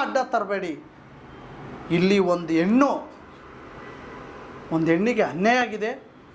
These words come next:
ನ್ಯಾಯ ಕೊಡಿಸ್ತಾ ಇದ್ದಾರೆ, ಅದ್ರ ವಿರುದ್ಧವಾಗಿ ಹೋರಾಡ್ತಾ ಇದ್ದಾರೆ. ಸಾಧ್ಯವಾದರೆ ಸಪೋರ್ಟ್ ಮಾಡೋಣ, ಆಗಿಲ್ವಾ ಸೈಲೆಂಟ್ ಆಗಿರೋಣ.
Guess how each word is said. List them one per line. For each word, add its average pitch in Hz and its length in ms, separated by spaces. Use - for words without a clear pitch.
ನ್ಯಾಯ 170 320
ಕೊಡಿಸ್ತಾ 214 420
ಇದ್ದಾರೆ, 190 280
ಅದ್ರ 165 220
ವಿರುದ್ಧವಾಗಿ 196 680
ಹೋರಾಡ್ತಾ 254 460
ಇದ್ದಾರೆ. 247 380
ಸಾಧ್ಯವಾದರೆ 190 760
ಸಪೋರ್ಟ್ 349 360
ಮಾಡೋಣ, 302 300
ಆಗಿಲ್ವಾ 294 800
ಸೈಲೆಂಟ್ 254 400
ಆಗಿರೋಣ. 214 340